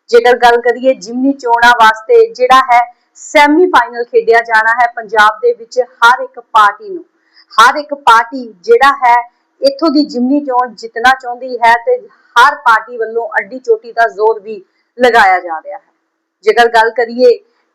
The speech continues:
ਜਿਮਨੀ ਚੋਣਾਂ ਜਿਹੜੀਆਂ ਨੇ ਤਰਨ ਤਾਰਨ ਦੀਆਂ, ਉਹ ਮੁੱਛ ਦਾ ਸਵਾਲ ਬਣ ਗਈਆਂ ਨੇ ਹਰ ਇੱਕ ਪਾਰਟੀ ਵਾਸਤੇ। ਜੇਕਰ ਗੱਲ ਕਰੀਏ ਪੰਥ ਦੇ ਨਾਲ ਜੁੜੇ ਹੋਏ ਲੋਕ ਨੇ, ਸਿੱਖ ਭਾਈਚਾਰੇ ਦੀ ਵੋਟ ਬਹੁਤ ਜ਼ਿਆਦਾ ਹੈ ਤੇ ਦੂਸਰੇ ਪਾਸੇ ਹਰ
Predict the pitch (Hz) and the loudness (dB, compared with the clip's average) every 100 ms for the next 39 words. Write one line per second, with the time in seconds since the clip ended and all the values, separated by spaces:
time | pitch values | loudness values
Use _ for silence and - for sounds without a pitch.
0 | _ 208 262 269 320 330 262 233 240 220 | _ -2 2 4 2 0 -2 0 2 0
1 | - _ 226 247 277 269 247 240 247 - | -4 _ -6 -2 0 0 -2 -8 -8 -12
2 | _ - 247 269 285 254 226 240 226 233 | _ -2 0 0 0 0 0 -6 -8 -2
3 | 226 226 _ _ - 294 294 - - 202 | -2 -2 _ _ 0 2 2 -2 -10 -8
4 | 226 294 294 294 294 294 240 233 240 - | -2 -2 -2 -2 -2 -2 0 2 2 -2
5 | 233 233 226 247 240 247 247 208 226 - | -4 -6 -8 -6 -6 -8 -4 0 0 -2
6 | 226 240 - 196 202 208 185 170 _ _ | -10 -8 0 0 0 -6 -8 -8 _ _
7 | _ _ _ _ _ _ 226 240 233 220 | _ _ _ _ _ _ 0 0 0 0
8 | 220 240 233 254 233 - _ _ _ _ | -2 -6 -2 0 -2 -4 _ _ _ _
9 | - 262 285 294 285 262 247 247 247 240 | -2 0 -2 -2 0 2 2 0 -4 -2
10 | 269 262 247 214 226 233 254 254 254 _ | 0 0 0 2 0 -2 -10 -12 -12 _
11 | _ _ - 320 - 269 220 220 262 247 | _ _ -4 -4 0 0 0 -2 0 2
12 | 262 262 196 196 240 - 180 226 247 269 | 0 -6 -6 0 0 -2 _ 0 0 -2
13 | 214 202 196 269 269 254 254 _ _ - | 0 0 2 0 0 -2 -4 _ _ -4
14 | 277 277 247 240 311 311 233 320 269 - | -4 -4 -10 -2 -2 0 -2 -2 -8 -6
15 | - 262 | 0 0